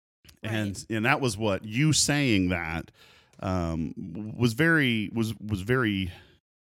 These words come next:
Speaker 2: it was neat to hear that somebody would sit there and go, "No, you need to do this, because if you don't, I'm going to be,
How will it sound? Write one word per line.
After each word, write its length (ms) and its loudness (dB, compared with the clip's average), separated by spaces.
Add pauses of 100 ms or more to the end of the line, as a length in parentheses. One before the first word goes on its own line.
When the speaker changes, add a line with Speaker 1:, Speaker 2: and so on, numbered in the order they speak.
(380)
Speaker 2:
it 80 -2
was 220 2
neat 520 6
to 140 -4
hear 300 0
that 140 -8
somebody 400 0
would 160 -4
sit 160 -6
there 80 -6
and 80 -4
go, 140 -6
"No, 260 0
you 160 -2
need 300 2
to 100 2
do 240 2
this, 240 -10
because 400 -4
if 160 -8
you 100 -4
don't, 460 0
I'm 180 -2
going 240 0
to 60 -4
be, 280 -2